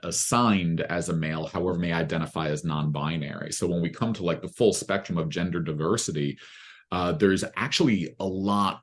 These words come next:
more when it comes to barriers, uh, to accessing, uh, recovery, uh, to accessing supports, um, even just from, like, seeking help,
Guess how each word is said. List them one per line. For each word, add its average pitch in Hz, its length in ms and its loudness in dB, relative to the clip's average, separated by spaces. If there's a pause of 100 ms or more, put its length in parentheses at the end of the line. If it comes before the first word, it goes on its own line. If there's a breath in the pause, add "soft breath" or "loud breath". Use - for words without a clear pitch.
(120)
more 98 880 2
when 82 200 -2
it - 80 -8
comes 101 240 0
to - 80 -4
barriers, 92 1080 2 (140)
uh, 90 240 0
to 87 400 4 (160)
accessing, 95 840 0
uh, 90 200 2
recovery, 139 760 2 (240 loud breath)
uh, 92 200 -2
to - 140 -8
accessing 87 600 -2
supports, - 840 0
um, 90 420 -2
even 120 300 4
just 98 260 2
from, 98 440 2
like, 95 200 0
seeking 95 600 0
help, - 480 -4